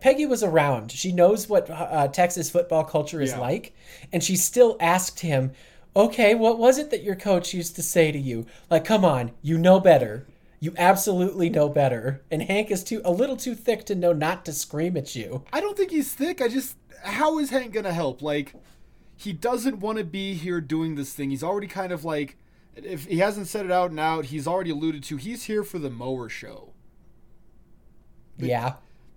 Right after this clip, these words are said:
Speaker 2: I don't, but also Hank's a good husband in this one, and I can give it to him. Um, also, also
Speaker 1: For sure. Eventually. Eventually he
Speaker 2: Eventually,
Speaker 1: is.
Speaker 2: yeah. Also, the pencil. I, God, I love that.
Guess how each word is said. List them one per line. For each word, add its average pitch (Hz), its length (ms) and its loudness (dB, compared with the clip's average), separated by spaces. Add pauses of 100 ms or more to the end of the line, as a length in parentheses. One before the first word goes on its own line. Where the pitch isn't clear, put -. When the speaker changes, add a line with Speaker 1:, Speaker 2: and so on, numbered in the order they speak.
(180)
Speaker 2:
I 180 120 -2
don't, 170 240 0
but 214 120 2
also 277 320 4
Hank's 247 260 -2
a 240 60 -10
good 202 140 0
husband 175 340 -2
in 160 40 -6
this 160 200 -6
one, 170 220 -6
and 156 120 -6
I 151 40 -6
can 147 120 -8
give 151 160 -4
it 160 80 -14
to 175 160 -10
him. 170 240 -8 (880)
Um, 120 540 -6 (960)
also, 185 540 2
also 190 180 0
Speaker 1:
For 139 60 2
sure. 151 440 -2 (280)
Eventually. 180 760 4
Eventually 147 600 0
he 113 40 -2
Speaker 2:
Eventually, 127 480 -2
Speaker 1:
is. 123 60 -4
Speaker 2:
yeah. 104 220 -8 (120)
Also, 180 540 -2
the 165 100 -14 (220)
pencil. 131 800 -2
I, 156 280 -2 (340)
God, 147 260 -8
I - 20 -8
love 113 260 -14
that. 107 260 -14